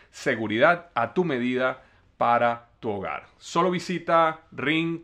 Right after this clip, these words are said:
punto com diagonal Victor. Eso es ring punto com diagonal Victor. Muchísimas gracias a Ring por patrocinar este episodio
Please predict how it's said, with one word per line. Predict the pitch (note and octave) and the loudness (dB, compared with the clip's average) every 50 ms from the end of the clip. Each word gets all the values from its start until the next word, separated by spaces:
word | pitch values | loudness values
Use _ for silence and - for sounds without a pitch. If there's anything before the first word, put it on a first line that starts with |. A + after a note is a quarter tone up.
| - | -6
punto | - E3+ F3+ F3 E3+ F#3 - | -4 -2 -2 -2 -2 -4 0
com | - C#3 C3+ C#3+ C#3 | 0 0 0 0 0
diagonal | B2 A#2+ A2 A2 A2+ C3 C#3 | -4 -4 -4 -4 -4 -4 -2
Victor. | B2 A#2 G2+ F#2 - A#2 A#2+ A#2+ A#2+ - | -4 -4 -6 -6 -6 -6 -6 -6 -8 -10
Eso | - G#2+ G#2+ - A#2+ A#2+ A#2+ | -12 -10 -8 -4 -2 -2 -2
es | A#2+ A#2+ - - _ _ _ _ _ _ - | -2 -4 -6 -12 _ _ _ _ _ _ -12
ring | C#3+ - B2 C#3 D3 D#3 D#3+ D#3+ D3+ D3+ - _ - | -8 -4 -2 -2 -2 -2 -4 -6 -8 -12 -14 _ -6
punto | D3+ D#3 D#3+ D#3+ D#3 D#3 - D#3 D3+ D3+ D3 - - _ _ _ - | -4 -2 -2 -4 -6 -6 -4 -4 -4 -4 -6 -10 -18 _ _ _ -6
com | - B2 A#2 A#2 A#2 A#2 A#2 A#2+ A#2+ - _ _ _ _ _ | -2 0 0 0 0 -2 -4 -8 -14 -16 _ _ _ _ _
diagonal | - A2 A2+ A2+ A2+ A2+ A2+ A2+ A2 A#2 A2+ G#2+ G#2 G2+ G2+ G2+ G2+ G2+ G2+ G2+ - _ _ _ _ _ _ _ | -14 -8 -4 0 0 2 2 0 -2 -4 -6 -6 -6 -6 -6 -6 -6 -6 -8 -10 -12 _ _ _ _ _ _ _
Victor. | - G#2 G#2 G2+ A#2+ B2+ B2 A#2+ A#2+ _ _ - - A2+ - - | -20 -14 -4 0 2 2 2 0 -2 _ _ -12 -12 -12 -12 -14
Muchísimas | A2+ G#2+ G#2 - A#2+ A2+ C#3 C#3 B2 A2+ | -14 -12 -10 -8 -8 -4 -2 -2 0 2
gracias | A#2+ A#2+ A2+ - - B2+ A#2+ - - - | 2 2 2 0 -2 -6 -6 -8 -10 -6
a | - A2 G#2+ G#2 G#2 G2+ G2 | -4 -2 -2 0 -2 -2 -4
Ring | F#2+ G#2 A#2+ C3 C3+ C3+ C#3+ D3 C#3+ _ _ _ _ _ _ _ - | -6 -6 -6 -4 -4 -6 -8 -10 -14 _ _ _ _ _ _ _ -6
por | C3 B2 B2 C3 C3 C3 C3 - - _ | -2 -2 0 0 0 -2 -2 -4 -6 _
patrocinar | - A#2+ A2+ A#2 A#2 - B2+ A#2 A2+ - - A#2 G#2 G2+ G2+ G2+ G2+ G2+ G#2 - _ _ _ _ _ _ | 0 2 2 0 0 -2 -6 -6 -6 -6 -8 -10 -8 -6 -4 -4 -4 -4 -6 -10 _ _ _ _ _ _
este | - B2+ B2+ A#2 - - - C#3+ C3 - - - | -6 -6 -6 -6 -8 -8 -6 -6 -6 -6 -4 -2
episodio | F3+ F#3 F3+ F#3 D#3 - - E3+ C#3+ C#3 C3+ C#3 C3+ C#3 C#3 C#3 C3+ | -2 -2 -2 -4 -8 -4 -2 0 2 2 2 2 2 0 0 0 -2